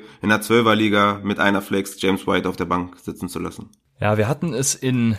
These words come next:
Speaker 2: in irgendeiner Folge vor den Drafts schon mal angesprochen gehabt, dass James White genau das passieren wird, was ihm auch letztes Jahr in der N F L-Saison passiert ist.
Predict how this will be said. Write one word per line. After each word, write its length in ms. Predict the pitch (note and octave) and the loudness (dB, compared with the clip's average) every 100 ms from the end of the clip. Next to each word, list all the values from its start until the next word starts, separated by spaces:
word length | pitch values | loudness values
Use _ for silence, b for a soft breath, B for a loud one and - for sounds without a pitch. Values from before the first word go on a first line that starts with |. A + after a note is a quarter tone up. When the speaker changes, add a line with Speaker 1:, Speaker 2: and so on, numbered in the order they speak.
| - | -4
Speaker 2:
in 140 | A2+ | -6
irgendeiner 460 | A#2 E3+ C4+ F3+ F3 | -2 -2 -2 -4 -4
Folge 640 | - F3+ F3+ F3 D#3+ D3 - | -2 0 2 4 4 4 2
vor 320 | - E3 D#3+ | -4 0 2
den 380 | C#3+ C3+ C3 B2 | 2 0 0 2
Drafts 400 | A#2 C3 - - | 4 4 2 -2
schon 100 | B2+ | 2
mal 100 | B2 | 2
angesprochen 460 | C#3+ - - A2 | 0 -4 -6 -2
gehabt, 300 | G#2 A2+ B2 | 2 0 0
dass 200 | A#2+ A2+ | -6 -6
James 320 | A2+ C#3 C3+ | -2 -2 0
White 340 | A2+ B2+ D3 - | 0 2 0 -2
genau 300 | B2 C3 F3+ | 0 4 4
das 260 | F3 F3+ - | 4 -2 -4
passieren 480 | C3+ - D3 D3 | -6 -2 0 0
wird, 340 | G#2 A2+ C#3 - | 0 0 -2 -4
was 180 | A#2+ A#2+ | -2 -2
ihm 140 | C3+ A#2 | -2 -2
auch 100 | A#2+ | 0
letztes 320 | C#3+ - B2+ | -2 -2 -6
Jahr 160 | G#2 G2+ | -2 -2
in 80 | |
der 120 | G#2 G2+ | 0 -2
N 220 | G#2 G2 | -2 -4
F 80 | G#2+ | -2
L-Saison 360 | G#2+ G2+ G#2 | -2 -2 -2
passiert 360 | G#2+ G#2 - E3+ | -2 -2 0 0
ist. 260 | A#2 C3+ | 0 -4